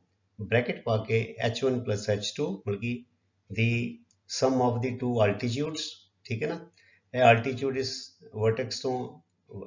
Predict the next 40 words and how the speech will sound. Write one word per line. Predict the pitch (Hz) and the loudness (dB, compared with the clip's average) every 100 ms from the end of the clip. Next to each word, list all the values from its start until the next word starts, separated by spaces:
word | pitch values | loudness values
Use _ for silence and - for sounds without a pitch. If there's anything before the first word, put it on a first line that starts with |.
| 107 | -6
ਇੱਥੇ | 110 131 | -2 0
ਹੈਗਾ | 123 120 | 0 0
ਹੈ | 131 143 _ 107 | -4 -10 _ -6
ਡਾਇਗਨਲ | 104 107 120 | -2 0 -2
ਤੇ, | 120 | -4
ਇਹ | 135 147 _ - | -6 -8 _ -6
altitude | 113 107 107 113 123 120 | -2 -2 -2 -6 -4 -4
ਇਸ | 120 - - | -6 -8 -8
ਵਰਟੈਕਸ | 101 98 110 110 | -6 -4 -6 -6
ਤੋਂ | 107 90 - _ 95 | -8 -8 -10 _ -10
ਡਾਇਗਨਲ | 98 95 98 95 | -6 -2 -4 -4
ਤੇ | 98 | -8
ਹੈਗਾ, | - 85 - | -10 -16 -14
ਠੀਕ | 131 170 | -10 -8
ਹੈ। | 143 - - - - _ | -8 -12 -20 -20 -20 _
ਸੋ | - 131 | 2 6
ਐਚ | 117 - | 6 6
ਵਨ | 143 | 4
ਪਲੱਸ | 135 127 120 | 4 2 2
ਐਚ | 110 - | 2 0
ਟੂ | 127 | 0
into | 104 113 98 | 0 -2 -4
D, | 87 82 - _ - _ - | -4 -10 -14 _ -20 _ 2
therefore | 127 156 - 151 147 | 8 8 8 2 2
the | 143 127 | 0 -4
area | 117 123 131 | -2 -2 0
of | 123 110 | 0 -2
the | 120 | -4
quadrilateral | 113 104 110 110 104 107 117 110 | -4 -4 -4 -4 -6 -8 -8 -6
A | 101 101 | -6 -6
B | 98 101 95 | -8 -10 -10
C | - 92 | -14 -14
D। | 92 | -6
ਇਹ | 110 120 | -4 -2
ਕੀ | 143 | 0
ਹੋ | |
ਜਾਏਗਾ | 127 127 127 | 0 -2 -2
ਫਿਰ | - - | -4 -4
ਸਾਡੇ | 117 113 | -4 -2
ਕੋਲ? | 135 | -2